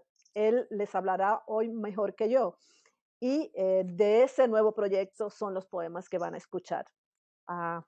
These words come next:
con ustedes, entonces, Gustavo.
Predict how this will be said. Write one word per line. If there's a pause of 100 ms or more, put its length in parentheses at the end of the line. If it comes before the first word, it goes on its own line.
con
ustedes,
entonces, (160)
Gustavo.